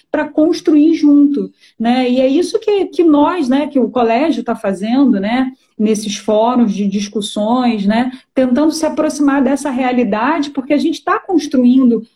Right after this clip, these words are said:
um, um novo cenário, né? E, Valber, né,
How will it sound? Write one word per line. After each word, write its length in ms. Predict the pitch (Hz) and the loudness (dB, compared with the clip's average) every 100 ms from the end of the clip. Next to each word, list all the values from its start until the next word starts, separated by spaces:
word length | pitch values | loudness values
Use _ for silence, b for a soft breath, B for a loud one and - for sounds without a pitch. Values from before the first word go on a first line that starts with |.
| - | -2
um, 60 | 247 | 2
um 300 | 262 262 254 | 4 2 2
novo 320 | 254 262 240 | 2 2 0
cenário, 600 | 240 233 202 185 175 175 | -4 -4 -2 -2 -4 -6
né? 380 | 180 196 240 240 - _ _ _ _ _ _ _ _ _ _ _ _ | -4 0 0 0 -4 _ _ _ _ _ _ _ _ _ _ _ _
E, 800 | 269 277 285 285 277 277 269 262 220 202 202 - _ _ _ _ 240 - _ _ - | 2 4 6 4 4 4 4 2 2 2 0 -4 _ _ _ _ -20 -20 _ _ -4
Valber, 560 | 233 285 233 185 180 202 | 0 2 2 0 -4 -2
né, 380 | 240 269 302 | 0 2 -2